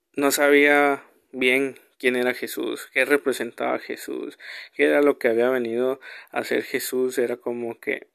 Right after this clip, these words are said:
le tuvo que enseñar a un etíope lo que él había aprendido con Jesús, lo que él, a lo que él se le había revelado, ¿no? Entonces, se me hizo algo así bien irónico y bien interesante eso. Ahora,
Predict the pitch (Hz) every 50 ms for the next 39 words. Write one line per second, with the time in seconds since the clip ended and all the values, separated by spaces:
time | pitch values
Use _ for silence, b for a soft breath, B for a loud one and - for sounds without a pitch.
0 | _ _ - 131 123 117 113 - _ - 135 143 151 151 139 - - 143 135 131
1 | - - 131 127 131 131 135 135 135 131 131 131 123 - - 131 127 127 _ -
2 | 139 131 - - - - 127 127 120 - - - 117 117 120 131 139 143 143 139
3 | 135 - - 131 127 123 120 120 123 123 - - 123 127 127 120 117 127 127 131
4 | 127 - - 123 - - 120 - - - 135 135 131 123 127 123 - - - 120
5 | 135 147 151 143 B B B B B B B B B B B B B B _ -
6 | - 139 131 127 127 131 127 - - 127 113 113 120 139 165 180 - - 165 143
7 | 131 120 120 120 123 131 139 127 117 113 120 117 110 110 110 - - - - -
8 | 190 196 _ _ _ _ - 139 131 - 123 120 120 123 123 120 - - _ _
9 | _ _ _ _ - 135 127 131 131 - 151 143 147 147 143 - - 139 139 135
10 | 135 135 135 135 139 135 - _ _ _ _ _ _ _ 143 135 127 120 123 143
11 | 147 - - 127 120 123 123 127 135 139 - - 120 117 110 - - 117 123 _
12 | - - 123 123 - - 131 - - - - - _ _ _ _ - _ _ _
13 | _ _ _ _ _ _ _ _ _ _ _ _ - B B B B B B B
14 | B B B B B B B - 131 135 135 131 117 107 -